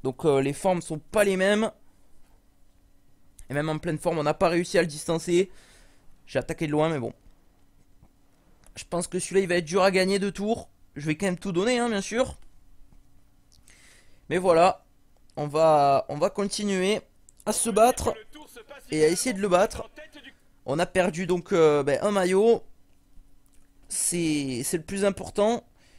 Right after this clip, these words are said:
puisque c'est le maillot jaune. Tom Dumoulin, belle étape. Ouais, on, on perd pas beaucoup. On est à sept secondes, il nous a repris quinze secondes à peine, hein, Hinault. Mais là, oh, ils perdent une place les deux.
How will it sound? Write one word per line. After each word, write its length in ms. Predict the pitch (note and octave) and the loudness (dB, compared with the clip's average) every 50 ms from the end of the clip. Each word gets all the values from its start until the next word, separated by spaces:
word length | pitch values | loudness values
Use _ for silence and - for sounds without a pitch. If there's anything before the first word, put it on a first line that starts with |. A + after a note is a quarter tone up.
| - - _ - - - - | -20 -20 _ -20 -20 -18 -14
puisque 300 | - E3+ D#3 - F#3+ G3 | -14 -14 -10 -8 -6 -4
c'est 120 | G#3 B3+ | -2 -2
le 60 | A#3+ | 0
maillot 220 | A#3 A3+ A3 G#3 F3+ | 2 2 2 0 0
jaune. 380 | D3+ D#3 E3+ E3+ F#3 G#3 - - - _ - _ _ - - - - _ - - _ _ _ _ _ _ - _ _ _ _ _ _ _ _ _ _ _ _ - _ _ _ _ - _ _ - - | 0 0 0 0 0 -2 -4 -6 -10 _ -20 _ _ -20 -20 -20 -20 _ -20 -20 _ _ _ _ _ _ -20 _ _ _ _ _ _ _ _ _ _ _ _ -20 _ _ _ _ -20 _ _ -18 -8
Tom 160 | - C#3 C#3 C#3 | -6 -4 -4 -4
Dumoulin, 320 | B2+ D3+ E3 E3+ G3 G3 | -6 -4 -2 -2 -2 0
belle 180 | E3 F#3 G3+ G3 | 0 2 2 2
étape. 460 | F#3 F3+ - G#3+ A#3 B3 - - - - _ _ _ _ _ - | 2 4 6 6 6 6 4 -2 -14 -18 _ _ _ _ _ -4
Ouais, 140 | - B2+ B2+ | -2 0 0
on, 200 | B2+ A#2+ B2 - - | 0 -2 -4 -6 -6
on 80 | - D3+ | -8 -6
perd 200 | - F3+ F#3 - | -6 -6 -8 -4
pas 120 | - F#3 | -4 -2
beaucoup. 420 | F3+ E3+ F3 E3 - F3+ F3 D#3+ - _ _ _ _ _ _ _ _ _ - - - | 0 0 -2 -2 -2 -6 -8 -8 -10 _ _ _ _ _ _ _ _ _ -20 -8 -4
On 120 | C#3+ D#3 | -2 0
est 80 | E3 E3 | 0 0
à 60 | E3+ | 0
sept 200 | - - F#3 - | 0 -2 -4 -4
secondes, 380 | - - F#3+ D#3+ F#3+ G3 F#3 F3 | -4 -4 -2 -2 0 0 0 0
il 100 | E3 E3+ | -2 -4
nous 140 | D#3 D3+ | 0 0
a 40 | E3 | 0
repris 280 | D#3+ E3+ E3+ - - - | 0 0 -2 -6 -12 -6
quinze 220 | - A3+ G3+ F3+ | -4 -2 -2 -2
secondes 360 | - - G#3 F#3 A3 A3 G3 | -4 -6 -2 -2 0 2 2
à 60 | F3 E3 | 0 0
peine, 240 | - E3+ D#3 D3+ | 0 0 0 0
hein, 260 | D3+ D#3+ E3 E3 D3+ C#3 | -2 -2 -2 -4 -4 -4
Hinault. 380 | C#3+ D3 D3+ E3 F3 F#3 - - _ _ - - - - - _ _ _ _ _ | -4 -2 0 0 0 0 -2 -6 _ _ -20 -20 -20 -20 -20 _ _ _ _ _
Mais 100 | - C3+ | -2 4
là, 300 | D3 E3 F#3+ G3+ - - - - _ _ _ - _ _ _ _ _ _ - - | 6 6 6 6 4 -2 -12 -20 _ _ _ -20 _ _ _ _ _ _ -8 -4
oh, 100 | F3 F#3+ | -4 -4
ils 100 | F3 - | -4 -4
perdent 240 | - G3 F#3+ F3 C#3+ | -4 -6 -6 -6 -6
une 160 | D#3 F#3+ F3+ | -6 -6 -4
place 300 | - A3 B3+ C4 - - | -2 -2 -2 0 0 0
les 100 | B3 B3 | 0 -2
deux. 320 | G3 A#3+ B3 C#4 F4 F4 | 0 0 0 -2 -2 -6